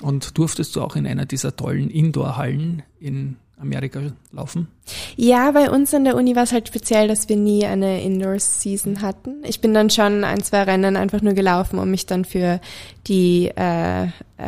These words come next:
Speaker 2: Outdoor-Season zu qualifizieren, aber es waren eher wenige.
Speaker 1: Dann komme ich zu einer anderen Zeit, fünfunddreißig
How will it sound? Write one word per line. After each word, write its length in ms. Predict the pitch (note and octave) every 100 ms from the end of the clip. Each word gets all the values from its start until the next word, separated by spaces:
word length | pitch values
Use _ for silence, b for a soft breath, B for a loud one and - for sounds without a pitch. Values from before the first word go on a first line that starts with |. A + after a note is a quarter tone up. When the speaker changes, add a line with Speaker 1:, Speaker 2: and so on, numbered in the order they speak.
| - -
Speaker 2:
Outdoor-Season 760 | F#3 F#3 F3 - F3 F3 F3
zu 140 | - F#3
qualifizieren, 800 | F3 F3+ F3+ - - F#3+ G#3
aber 520 | - F3+ F3 E3 F3+ -
es 360 | - - _ _ - F3+ _ _ _
waren 260 | E3+ F#2+ -
eher 240 | - -
wenige. 340 | - - A3 A#3 - _ _
Speaker 1:
Dann 160 | F3
komme 160 | C#3+ D3
ich 100 | F3
zu 80 | F#3
einer 240 | F3 F3
anderen 400 | C3 C3 - C3
Zeit, 260 | - B2+ -
fünfunddreißig 1000 | - E3+ F3+ D#3 C3+ - - - C#3+